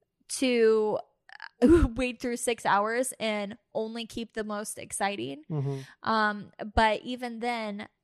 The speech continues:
Speaker 1: I just, I don't know. I,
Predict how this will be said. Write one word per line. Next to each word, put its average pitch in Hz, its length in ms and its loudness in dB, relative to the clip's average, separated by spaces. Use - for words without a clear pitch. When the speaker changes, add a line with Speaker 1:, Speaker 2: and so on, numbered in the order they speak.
Speaker 1:
I 240 240 2
just, 262 720 -6
I - 140 -4
don't 302 220 -8
know. 302 500 -8
I, 254 400 -6